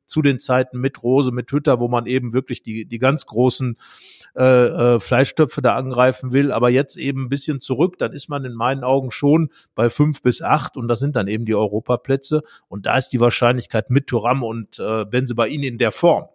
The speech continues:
das darf man natürlich weiter voraussetzen, dass sie weiter auch so spielen, in der Form natürlich deutlich wahrscheinlicher als ohne die beiden.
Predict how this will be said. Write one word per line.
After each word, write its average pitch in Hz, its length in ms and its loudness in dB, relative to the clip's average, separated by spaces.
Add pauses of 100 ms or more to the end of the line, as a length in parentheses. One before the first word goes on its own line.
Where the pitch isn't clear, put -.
(320)
das - 240 -8
darf 110 200 -2
man 113 120 -4
natürlich 113 420 -2
weiter 113 280 4
voraussetzen, 120 720 -2
dass 107 140 -2
sie 107 120 -8
weiter 110 260 0
auch 104 100 -2
so 95 140 -8
spielen, 127 460 0 (360)
in 104 100 -8
der 101 180 0
Form 127 300 4
natürlich 120 540 0
deutlich 120 380 0
wahrscheinlicher 113 600 -2
als 117 140 -4
ohne 120 220 -2
die 78 100 -12
beiden. 80 300 -14